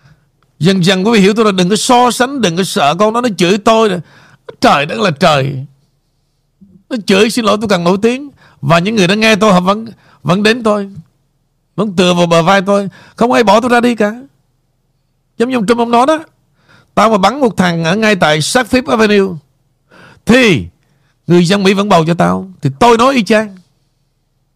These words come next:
Bây giờ tôi có chửi cỡ nào chết mẹ nó đi nữa, tôi không mắc ai cả.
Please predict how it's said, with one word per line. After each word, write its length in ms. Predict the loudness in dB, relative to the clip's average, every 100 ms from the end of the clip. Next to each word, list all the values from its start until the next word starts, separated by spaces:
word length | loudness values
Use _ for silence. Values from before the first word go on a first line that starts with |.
| _ _ _ _ _ _ _ _ _ _ -20 -4
Bây 80 | 0
giờ 60 | 2
tôi 80 | 2
có 40 |
chửi 280 | 2 2 2 -4 _
cỡ 180 | 2 2
nào 160 | 2
chết 140 | 0 0
mẹ 220 | 0 0
nó 100 | 0
đi 100 | -2
nữa, 200 | -4 -8 -14 _ _ _ _
tôi 100 | -2
không 80 | 0
mắc 140 | 0
ai 200 | -2 -2
cả. 340 | 0 -2 -4